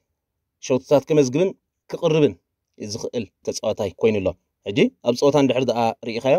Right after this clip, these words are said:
ንክልቲአን ተን ሸውትታት ናይ ካሪም ቤንዚማ እሱ እዩ ክልቲአን ቀረብ ገይሩሉ። ኣብ መንጎ ክልቲኦም ዘሎ ውህደት ኣጉሊሑ ዘርኢ እዩ። ካርሎ ኣንቸሎቲ ኣብ ቅድሚት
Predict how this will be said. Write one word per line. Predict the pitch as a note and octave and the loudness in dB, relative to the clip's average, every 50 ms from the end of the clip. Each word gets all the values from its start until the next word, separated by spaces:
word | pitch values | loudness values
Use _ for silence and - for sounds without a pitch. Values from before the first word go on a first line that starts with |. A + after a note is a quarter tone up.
| F#3+ - _ _ _ - | 0 -2 _ _ _ -6
ንክልቲአን | A2+ B2 D#3+ F3 - E3 D3+ C3+ | 0 0 0 2 2 2 0 0
ተን | - B2+ A#2+ | 2 0 0
ሸውትታት | - B2 A#2+ A2+ - B2+ A2+ - - | 2 2 2 2 0 -4 -6 -4 -4
ናይ | A2+ G#2+ G#2 | -4 -4 -4
ካሪም | - - A#2 A#2 A2 G#2+ | -4 -4 -4 -4 -4 -2
ቤንዚማ | G#2+ A2+ A2 G#2 B2+ D#3 D#3 - _ _ _ _ _ | -2 -2 -2 -2 -4 -4 -6 -6 _ _ _ _ _
እሱ | A#2 - - | -10 -6 -4
እዩ | B2+ A2+ | -4 -2
ክልቲአን | - B2 A2+ - - A2 A2 - - _ _ _ _ _ _ _ _ _ - | -2 -4 -6 -4 -4 -6 -6 -6 -8 _ _ _ _ _ _ _ _ _ -10
ቀረብ | - - A#2+ A#2+ A2+ F2+ | -4 0 2 2 2 2
ገይሩሉ። | G2+ A#2 G#2 G2 F#2 E2+ - _ _ _ _ _ _ _ _ _ _ _ | 2 0 0 0 -4 -8 -12 _ _ _ _ _ _ _ _ _ _ _
ኣብ | - G2+ A2 | -10 -6 -4
መንጎ | A2 G#2+ G#2 G#2 | -2 -2 -2 -2
ክልቲኦም | G#2 A2 A2+ - - G#2 A2 A2 | -4 -4 -4 -4 -4 -4 -4 -2
ዘሎ | G2 A2+ A2+ C3 D#3+ - - | 0 2 4 4 4 4 2
ውህደት | A#2+ A2+ A#2+ A#2+ A#2 G#2+ - | -2 -8 -4 -4 -4 -4 -4
ኣጉሊሑ | - A#2 A2 G#2+ A2 - A2+ | -6 -8 -8 -6 -8 -8 -8
ዘርኢ | G#2 G#2+ F#2+ F2+ | -6 -6 -6 -6
እዩ። | D#2 F2+ - _ _ _ _ _ _ _ _ | -8 -12 -14 _ _ _ _ _ _ _ _
ካርሎ | C3+ C#3+ E3+ F3 | 2 2 4 4
ኣንቸሎቲ | E3+ F3 E3 F3+ E3+ E3 - A#2 A#2+ D3 - _ _ | 2 0 0 2 2 2 2 0 -2 -6 -6 _ _
ኣብ | - - - | -8 -8 -6
ቅድሚት | - E3 D#3+ C3+ C3+ D3 | -4 -2 -2 -2 -2 -2